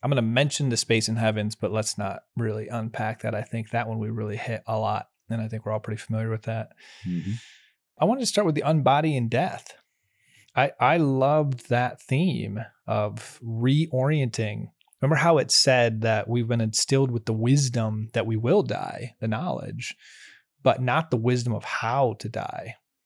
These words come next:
Speaker 1: And I thought that was a really profound statement near the end. And <laughs> to some degree,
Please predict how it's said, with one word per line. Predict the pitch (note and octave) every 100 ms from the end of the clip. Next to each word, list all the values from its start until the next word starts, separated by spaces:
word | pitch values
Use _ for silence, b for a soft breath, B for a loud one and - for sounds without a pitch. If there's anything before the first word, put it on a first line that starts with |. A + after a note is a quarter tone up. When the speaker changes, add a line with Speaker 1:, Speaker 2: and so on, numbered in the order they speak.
| - -
Speaker 1:
And | B2
I | A#2+
thought | G#2+ D3+ C3+
that |
was | B2 A2
a |
really | A2 A2+ C3 C3 B2
profound | A#2+ - - A2 A2 A2+ A2 G#2+
statement | - A2+ A2 A2 G#2
near | A2 A2
the | G#2+ G#2+
end. | G#2+ A2 C#3+ D#3+ _ _ _ _ _ _ _ -
And | A2+ A2+ A2 G#2+ G#2+ - - -
<laughs> | _ _ -
to | - G3 C#3
some | F#3 A3
degree, | C#3+ B2+ A2+